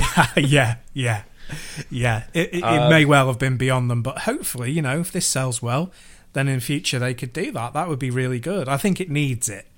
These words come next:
Speaker 1: I, I do think it needs it.
Speaker 2: Yeah.
Speaker 1: I mean, they need to kind of shift completely. For me, even if they, even if it was in the Metal Gear Solid engine and looked phenomenal, well,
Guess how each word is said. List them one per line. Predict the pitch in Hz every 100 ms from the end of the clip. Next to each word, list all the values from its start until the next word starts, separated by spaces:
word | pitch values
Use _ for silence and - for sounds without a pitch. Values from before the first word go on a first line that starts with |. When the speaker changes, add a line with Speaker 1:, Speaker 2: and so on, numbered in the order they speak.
| - - - -
Speaker 1:
I, | 127 123
I | 131
do | 135
think | 131 139 113
it | 120
needs | 120 113 -
it. | 110 113
Speaker 2:
Yeah. | - -
Speaker 1:
I |
mean, | 143 151
they | 147
need | 147 151 143
to | -
kind | 131 135 123
of | 123 113 - - - - - - -
shift | - 160 - -
completely. | 143 123 156 143
For | - 165
me, | 160 135
even | 127 151 156 156
if | -
they, | 135 135 127 127 - -
even | 196 226 185
if | 131
it | 127
was | 127 120 - - - - - -
in | 170 170 127 117 -
the | 131 127 165
Metal | 139 135 123
Gear | 135 127
Solid | - 135 120
engine | 127 139 113 101 95 -
and | 113 117
looked | 127 -
phenomenal, | - 117 120 117
well, | -